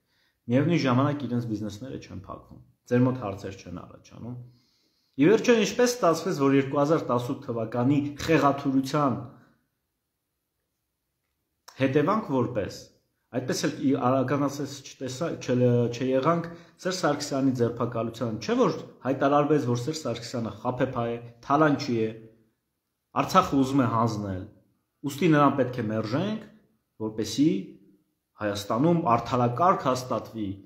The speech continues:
օրենքի գերակայություն լինի, և ինչ, Սերժ Սարգսյանը ազատության մեջ է, Ռոբերտ Քոչարյանը ազատության մեջ է,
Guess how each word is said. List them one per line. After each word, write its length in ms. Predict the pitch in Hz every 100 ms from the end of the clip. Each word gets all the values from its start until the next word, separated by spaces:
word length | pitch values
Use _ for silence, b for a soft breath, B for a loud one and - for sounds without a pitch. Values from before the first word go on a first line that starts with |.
| b b b
օրենքի 360 | 127 147 147 156
գերակայություն 760 | 131 135 123 120 117 120 127 123
լինի, 300 | 104 98 95
և 220 | 113 107
ինչ, 200 | 147 247 - -
Սերժ 280 | - 123 123
Սարգսյանը 640 | 123 107 - 120 107 104 98 - -
ազատության 600 | 98 98 95 92 95 87
մեջ 240 | 87 -
է, 100 | 143 160 b b b b b -
Ռոբերտ 300 | 127 160 160
Քոչարյանը 480 | 117 - 107 98 92
ազատության 560 | 92 95 95 95 87
մեջ 220 | 87 95
է, 120 | -